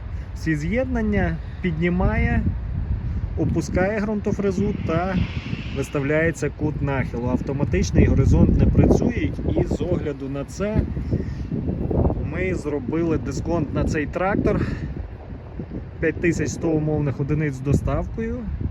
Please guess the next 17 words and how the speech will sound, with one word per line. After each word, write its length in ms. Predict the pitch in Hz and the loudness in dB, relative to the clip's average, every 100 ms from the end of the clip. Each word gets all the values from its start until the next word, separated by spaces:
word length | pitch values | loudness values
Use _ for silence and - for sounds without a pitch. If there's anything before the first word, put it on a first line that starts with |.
| - - - 277 | -6 -10 -10 -6
Ну 120 | 285 | -2
і 80 | 143 | -2
двісті 360 | 135 - - | 0 -2 0
доларів, 400 | - 190 147 127 | 2 2 2 2
звичайно, 520 | 120 123 151 175 170 | 0 -4 -4 -2 -4
самовивозом. 840 | 123 131 127 117 170 170 127 120 107 - - - - - - - - - - - - - - - - - - - | -4 -4 -2 0 0 -2 -2 -4 -6 -8 -10 -10 -8 -6 -4 -6 -8 -8 -6 -2 2 4 8 8 6 2 -2 -2
Якщо 320 | - - - | -2 2 2
заберете, 480 | - - - - - | 2 2 4 6 6
то 240 | - - - - | 6 8 6 6
буде 260 | - - - | 6 8 8
додаткова 680 | - - - - - - | 10 8 8 6 4 2
знижка. 440 | - - - - - - - - - - - - - | 2 0 -2 -4 -6 -10 -10 -10 -8 -6 -6 -4 0
Передні 360 | 202 190 - 151 | 2 2 0 -2
шини 380 | - 170 - - | 2 4 6 4
мають 480 | 143 135 127 - 123 - - - - - - - | 2 -2 -2 -2 0 0 0 0 -2 -2 -2 0
декілька 400 | 156 - 151 185 | -2 0 -2 -2
тріщин, 580 | - 285 294 - 285 | 0 0 0 -2 -4